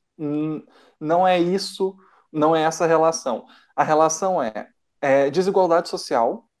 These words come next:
A desigualdade social ficou muito acentuada durante a pandemia. A desigualdade social sempre foi um fator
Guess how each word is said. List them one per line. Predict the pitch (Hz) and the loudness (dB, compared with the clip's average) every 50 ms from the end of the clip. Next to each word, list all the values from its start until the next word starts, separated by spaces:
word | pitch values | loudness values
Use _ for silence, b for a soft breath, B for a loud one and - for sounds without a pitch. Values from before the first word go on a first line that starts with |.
| _ - | _ -4
A | - 151 | -4 -2
desigualdade | 156 135 156 165 165 165 151 156 156 156 | -2 0 0 2 2 4 4 4 2 0
social | - 165 - - 160 | -4 -8 -2 -2 -2
ficou | - - - 185 | -2 -2 -4 -4
muito | 170 165 165 185 220 226 226 202 | -4 -2 -2 -2 0 0 0 -2
acentuada | 196 - 175 165 165 - 151 143 151 151 156 | -4 -4 -12 -10 -2 0 2 2 2 2 0
durante | 147 143 139 139 139 151 | -2 -2 -4 -6 -8 -8
a | 139 | -10
pandemia. | - 143 139 131 127 127 127 139 160 180 - | -8 -8 -6 -6 -6 -6 -6 -6 -4 -2 -2
A | 143 | -2
desigualdade | 147 143 143 151 143 147 143 147 | -2 -2 -4 -2 -2 -2 -4 -4
social | 156 - - 139 127 | -10 -8 -6 -6 -6
sempre | - - - 180 202 202 214 | -6 -8 -12 -12 -12 -12 -14
foi | 196 - 165 156 | -14 -14 -14 -14
um | 151 156 | -14 -10
fator | - 156 151 147 - 139 123 117 - | -8 -8 -8 -6 -4 -4 -4 -4 -6